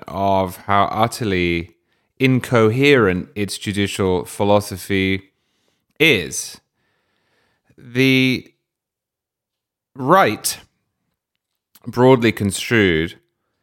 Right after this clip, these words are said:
has a coherent approach to the Constitution and, as a result, to the Supreme Court.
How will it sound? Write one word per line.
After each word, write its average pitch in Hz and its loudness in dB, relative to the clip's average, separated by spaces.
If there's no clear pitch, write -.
has 160 -2
a 135 4
coherent 131 0
approach - -2
to 104 -2
the 98 -8
Constitution 98 -2
and, 101 -2
as 98 0
a 101 -4
result, 92 -2
to 92 -2
the 95 -2
Supreme 104 -4
Court. 101 2